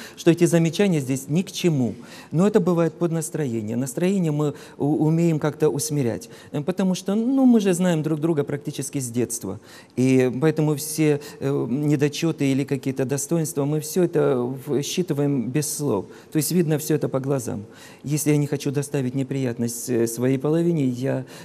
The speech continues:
м, прочитаю это в глазах и постараюсь сделать так, чтобы этого не сделать.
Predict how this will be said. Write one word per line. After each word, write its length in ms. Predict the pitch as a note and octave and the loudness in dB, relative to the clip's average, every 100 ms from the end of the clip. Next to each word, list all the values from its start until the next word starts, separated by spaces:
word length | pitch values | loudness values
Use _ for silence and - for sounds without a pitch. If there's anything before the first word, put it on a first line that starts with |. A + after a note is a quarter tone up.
| - | -4
м, 300 | B2+ B2+ B2+ | 0 2 2
прочитаю 420 | B2 C3+ D3 C#3+ C3+ | 0 0 0 0 0
это 120 | C#3 | 0
в 80 | C3 | 0
глазах 400 | D3+ D3 E3 C#3 | 0 2 -2 -2
и 40 | |
постараюсь 440 | C3+ - C3+ C3 | -6 -4 -2 -2
сделать 340 | A#2 B2+ B2+ B2+ | -2 0 0 -2
так, 160 | D3+ | -4
чтобы 300 | - C3+ A#2 | -4 -4 -4
этого 320 | B2 A#2 A#2 A#2 - - | -2 -2 -4 -6 -10 0
не 160 | C3 | 2
сделать. 480 | B2+ A2+ A#2 F#2+ - | 2 0 -2 -4 -12